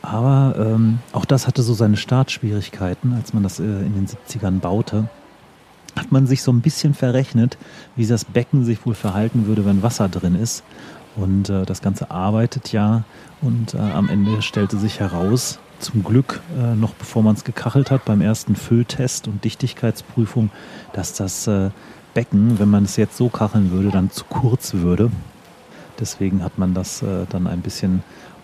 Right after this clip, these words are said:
umstellen müssen, wie dick man da die Kachelungsschicht machen kann, damit man hier nicht ein zu kurzes Becken und damit nicht mehr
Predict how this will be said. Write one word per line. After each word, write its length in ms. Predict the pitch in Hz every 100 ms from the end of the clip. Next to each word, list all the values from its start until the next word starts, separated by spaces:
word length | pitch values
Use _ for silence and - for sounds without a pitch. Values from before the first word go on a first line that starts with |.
| -
umstellen 540 | 107 - 95 95 98
müssen, 260 | 101 - 95
wie 80 |
dick 240 | 87 101 -
man 160 | 95
da 140 | 92 90
die 100 | 92
Kachelungsschicht 840 | - 107 104 92 92 - 98 -
machen 280 | 98 - 95
kann, 240 | - 98
damit 240 | 95 90 -
man 100 | 95
hier 100 | 95
nicht 180 | 92
ein 120 | 92 -
zu 140 | -
kurzes 340 | - 98 -
Becken 380 | 87 - - 104
und 120 | 92
damit 240 | 95 90 87
nicht 160 | 95
mehr 220 | 98 90